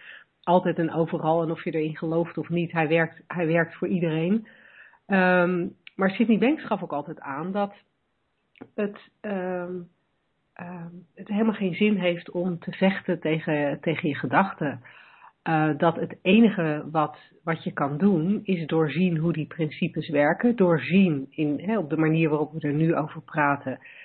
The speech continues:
Ja, die stem is er, maar die stem is niks. Het zijn gedachten. En soms zijn het repeterende gedachten. Ehm, soms zijn het een soort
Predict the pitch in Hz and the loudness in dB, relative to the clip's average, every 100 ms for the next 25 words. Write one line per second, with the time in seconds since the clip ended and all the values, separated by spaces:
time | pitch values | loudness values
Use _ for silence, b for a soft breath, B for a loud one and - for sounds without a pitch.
0 | B B _ - 180 180 165 156 - - | B B _ -4 2 4 2 -2 -10 -8
1 | 175 143 - 196 220 226 269 226 185 190 | -6 -6 -4 -4 -2 -2 -4 -6 -6 -4
2 | 202 - - 202 190 214 - 196 170 - | -4 -6 -4 -4 -2 -6 -6 -6 -6 -8
3 | 196 262 180 - - - _ - 190 - | -2 0 0 -6 -18 -20 _ -12 -8 -2
4 | 185 165 165 127 160 190 - 226 311 - | 0 -2 -6 -2 -2 -2 0 2 0 -4
5 | b b b b b 185 - 208 196 - | b b b b b -10 0 2 2 2
6 | 170 156 160 151 - - 240 247 208 196 | 0 0 -2 -6 -4 2 4 4 0 -4
7 | 196 175 175 - 156 151 147 - 139 135 | -2 -2 -2 -8 -6 -6 -8 -6 -4 -4
8 | 135 - 156 - 147 139 151 - 135 131 | -6 -6 -6 -2 -2 -2 -6 -6 -6 -6